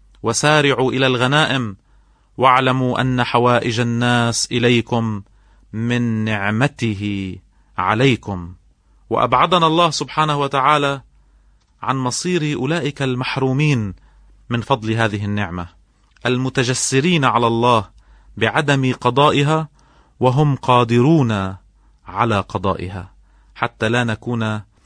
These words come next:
كذلك الإنسان الذي حدثنا عنه النبي صلى الله عليه وآله حينما قال: "أيما رجل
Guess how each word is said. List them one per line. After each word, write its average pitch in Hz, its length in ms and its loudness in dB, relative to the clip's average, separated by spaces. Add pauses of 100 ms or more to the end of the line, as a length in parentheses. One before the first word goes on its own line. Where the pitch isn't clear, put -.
(260)
كذلك 117 480 -2
الإنسان 110 680 -4 (500)
الذي 120 360 0
حدثنا 120 580 -2
عنه 113 280 -2
النبي 110 520 -2 (540)
صلى 120 260 0
الله 113 380 0
عليه 107 420 -4
وآله 110 480 -2 (400)
حينما 101 440 -6
قال: 104 540 -2 (680)
"أيما 113 500 0
رجل 113 680 -2